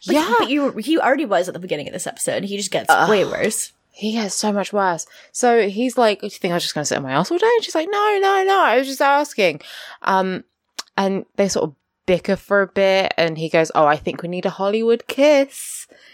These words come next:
Speaker 1: And she's like, "Eh, we're both drinking coffee," which, this is the thing, like, if you're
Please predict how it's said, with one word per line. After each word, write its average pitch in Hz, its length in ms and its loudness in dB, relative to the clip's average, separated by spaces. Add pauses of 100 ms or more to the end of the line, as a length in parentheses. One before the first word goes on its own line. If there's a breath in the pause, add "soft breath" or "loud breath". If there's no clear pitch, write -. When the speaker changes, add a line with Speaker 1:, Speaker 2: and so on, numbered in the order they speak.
(180 soft breath)
Speaker 1:
And 190 120 0
she's 208 180 4
like, 180 280 0
"Eh, 294 380 4
we're 285 120 4
both 262 300 0
drinking 233 400 -2
coffee," 226 640 2
which, 269 360 0 (580)
this 359 280 0
is 523 140 -6
the 453 80 2
thing, 285 340 0
like, 208 340 0
if - 180 -4
you're 320 140 -2